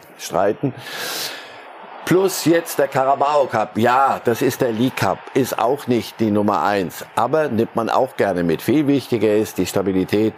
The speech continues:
in der Tabelle. Sie gehören wieder zu den großen sechs und mittlerweile sogar zu den großen vier. Was bedeutet, mit United ist wieder zu rechnen und Marcus Rashford ist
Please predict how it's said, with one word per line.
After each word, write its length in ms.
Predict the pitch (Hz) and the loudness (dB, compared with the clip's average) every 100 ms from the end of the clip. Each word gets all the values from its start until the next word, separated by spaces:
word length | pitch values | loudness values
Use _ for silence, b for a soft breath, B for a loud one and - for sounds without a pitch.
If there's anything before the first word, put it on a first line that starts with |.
| - - | -6 -4
in 120 | 90 | 0
der 120 | 92 | 0
Tabelle. 540 | 85 82 95 82 64 - | 0 0 2 0 -2 -6
Sie 140 | 82 82 | -4 -2
gehören 520 | 92 92 104 117 113 | 0 2 2 2 0
wieder 440 | 92 90 92 90 - B B B - | 0 2 0 -2 -6 B B B -12
zu 200 | - 104 | -4 0
den 360 | 90 87 80 73 - | 0 0 -2 -6 -4
großen 520 | 82 92 90 80 73 | 0 2 0 -2 -2
sechs 500 | 73 67 - - - - - - | -2 -4 -6 -10 -10 -16 -20 -8
und 220 | 80 71 | -6 -4
mittlerweile 560 | 82 80 85 82 90 92 | -4 0 2 2 2 0
sogar 340 | 85 80 82 | 0 0 -2
zu 120 | - 82 | 0 -2
den 160 | 78 | -2
großen 360 | 71 85 82 - | 0 0 -2 -6
vier. 440 | - 127 143 131 B B B B B - | 0 2 2 0 B B B B B -4
Was 240 | 101 98 | -4 -2
bedeutet, 560 | - 87 98 101 104 98 - B B B B B 92 | -4 0 2 2 2 -2 -4 B B B B B -6
mit 340 | 101 104 - | -6 -6 -2
United 580 | 92 87 92 90 92 - | 0 2 0 0 -2 -2
ist 240 | 92 - | -4 -2
wieder 180 | 87 82 | 0 0
zu 140 | - 82 | 0 0
rechnen 360 | 95 - 92 | 0 0 -4
und 200 | - 78 | -2 -4
Marcus 380 | - 90 85 78 | 0 -2 -2 -2
Rashford 400 | 95 87 87 80 - | -2 -2 -4 -4 -4
ist 360 | 82 - - | -6 -6 -12